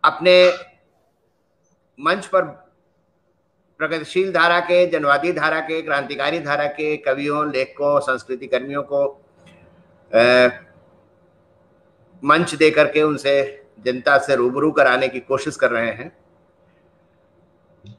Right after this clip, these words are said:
रंजीत, अ, अ, जी विभिन्न पत्र पत्रिकाओं में लिखते रहते हैं। इनकी कविताएं, इनके लेख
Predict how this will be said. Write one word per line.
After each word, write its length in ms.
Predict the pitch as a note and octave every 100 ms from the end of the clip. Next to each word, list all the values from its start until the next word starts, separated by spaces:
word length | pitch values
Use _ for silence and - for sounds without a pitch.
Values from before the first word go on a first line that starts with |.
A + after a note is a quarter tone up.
| _ _ _ _ -
रंजीत, 500 | D3+ F3 A3+ A3 -
अ, 520 | G3 G3 G3+ G3 F#3+ G3
अ, 300 | F3+ F3+ F3+
जी 480 | D#3+ G3 G#3 G#3 G#3 - - - _ _ _ _ C#3+
विभिन्न 320 | E3 G#3 G#3 G3+ F#3+ F#3 F3 F3 -
पत्र 200 | E3+ E3+
पत्रिकाओं 440 | F3 E3 E3+ E3+
में 120 | F3 D#3
लिखते 300 | D3+ - F3+
रहते 260 | E3+ F3
हैं। 400 | E3 F3+ - _ _ _
इनकी 200 | C#3 C3+
कविताएं, 580 | C#3 C#3+ C#3+ D3+ D#3 D#3+
इनके 260 | D#3 D3+ C#3+
लेख 500 | C#3+ D3+ E3 -